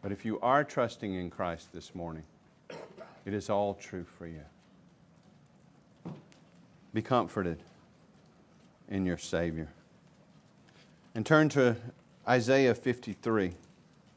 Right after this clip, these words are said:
Actually, we're gonna start in Isaiah fifty-two thirteen. And I'm gonna read from there through chapter fifty-three. I'm gonna preach all of that, so we're gonna be here for about three weeks.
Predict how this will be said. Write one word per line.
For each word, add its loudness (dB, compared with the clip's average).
Actually, 2
we're 6
gonna 4
start 6
in 4
Isaiah 4
fifty-two -2
thirteen. 4
And 0
I'm 6
gonna 6
read 6
from 6
there 12
through 4
chapter 4
fifty-three. 0
I'm -2
gonna 2
preach 0
all 8
of 0
that, 4
so -2
we're -2
gonna -2
be 0
here -4
for -6
about -2
three -2
weeks. -2